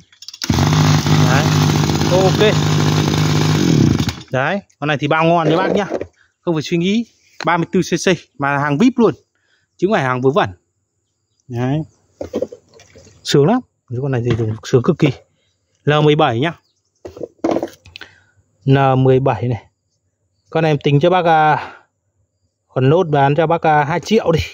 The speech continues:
Hai triệu. Đấy, thì bác cứ thêm cho em năm mươi nghìn phí ship, năm mươi nghìn phụ kiện vào nhá. Tổng về nhà hai triệu mốt.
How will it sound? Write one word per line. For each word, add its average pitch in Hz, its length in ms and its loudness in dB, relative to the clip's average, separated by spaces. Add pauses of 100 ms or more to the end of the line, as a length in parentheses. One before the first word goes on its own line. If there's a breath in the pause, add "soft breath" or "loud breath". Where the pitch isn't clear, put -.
(720)
Hai 135 320 -6
triệu. - 300 -4 (480)
Đấy, 123 280 -2
thì 151 60 2
bác 175 140 0
cứ 196 80 0
thêm 180 200 0
cho 160 80 2
em 170 80 0
năm 190 120 0
mươi 170 100 4
nghìn 151 100 2
phí 143 140 -4
ship, 208 180 -2
năm 180 140 0
mươi 151 80 2
nghìn 143 120 2
phụ 147 140 -2
kiện 143 200 -2
vào 120 80 -12
nhá. 131 80 -16 (580)
Tổng 110 160 -8
về 110 100 -6
nhà 123 140 -6
hai 156 160 -4
triệu 143 140 -4
mốt. 196 220 0